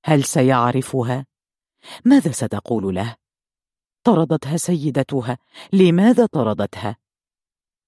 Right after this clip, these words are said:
رجل أسمر ذو جاذبية غريبة، لونه مثل قهوة شقراء، وصوته أجش.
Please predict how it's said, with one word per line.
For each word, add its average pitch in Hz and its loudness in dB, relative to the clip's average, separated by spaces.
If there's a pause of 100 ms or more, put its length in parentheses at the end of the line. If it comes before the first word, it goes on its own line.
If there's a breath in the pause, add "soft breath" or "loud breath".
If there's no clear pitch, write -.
(160)
رجل 110 2
أسمر 113 -4 (400)
ذو 170 4
جاذبية 147 2
غريبة، 101 -6 (880 loud breath)
لونه 226 4
مثل 143 -2
قهوة 123 -2
شقراء، 110 -6 (440)
وصوته 107 0
أجش. - -6